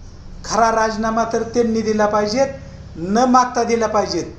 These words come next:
तीन वर्षाच्या काळामध्ये उपनगराध्यक्षांनी एक सुद्धा साधी ज्यांनी सभा घेतली नाही,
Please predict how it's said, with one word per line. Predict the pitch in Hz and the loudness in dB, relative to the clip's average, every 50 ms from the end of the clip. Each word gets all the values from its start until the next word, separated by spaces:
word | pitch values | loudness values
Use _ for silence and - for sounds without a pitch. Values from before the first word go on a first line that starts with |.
| - - - - - - - 254 | -18 -18 -18 -18 -18 -6 -2 0
तीन | 262 269 254 | 0 2 2
वर्षाच्या | 254 247 247 240 - 226 233 226 233 233 226 | 2 2 2 2 2 0 0 0 0 -2 -2
काळामध्ये | - 226 220 220 220 214 226 214 214 | -2 -2 0 0 -2 -2 -4 -4 -4
उपनगराध्यक्षांनी | 220 214 214 220 208 208 208 214 214 208 208 208 202 202 202 - 208 202 196 190 196 214 | -6 -4 -4 -4 -4 -2 -2 -2 -2 -2 -2 -2 -2 -4 -4 -2 -4 -4 -6 -4 0 2
एक | 233 240 233 - | 2 2 0 -2
सुद्धा | - - 214 208 208 190 | -6 -6 -4 -2 -2 -2
साधी | - 196 196 196 196 208 202 - - - - - - 143 | -2 -2 -4 -4 -4 -6 -6 -8 -10 -16 -20 -20 -8 -4
ज्यांनी | 170 208 202 196 | -4 -2 -2 -2
सभा | - - - 240 240 294 277 | -2 0 2 2 2 2 2
घेतली | 233 269 254 - 269 294 | 2 0 -2 -2 -4 -2
नाही, | 311 339 370 311 180 | -2 0 -2 -2 -2